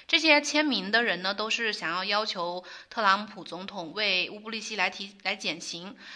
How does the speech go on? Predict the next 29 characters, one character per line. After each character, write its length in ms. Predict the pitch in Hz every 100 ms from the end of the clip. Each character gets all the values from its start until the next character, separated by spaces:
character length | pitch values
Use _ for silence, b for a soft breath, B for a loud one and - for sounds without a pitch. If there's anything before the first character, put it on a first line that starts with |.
| B
事 200 | - 226
实 120 | 240 240
上 200 | 277 254
呢， 100 | 233
包 200 | 247 247
括 180 | 269
莱 160 | 226 175
特 160 | 262 254
币 160 | 254
创 240 | 254 254 240
始 100 | 185
人 160 | 180
李 140 | 185 220
启 180 | -
威， 300 | 170 185 208
还 160 | 220 202
有 120 | 190
这 200 | 196 196
个 180 | 190 190
比 140 | 175
特 100 | 180
币 180 | 214 233
耶 140 | 226 233
稣 340 | - 240 247 240 B B
和 220 | - 202
亿 120 | 240
万 220 | 262 240 233
富 320 | 247 240 240
翁， 260 | 247 247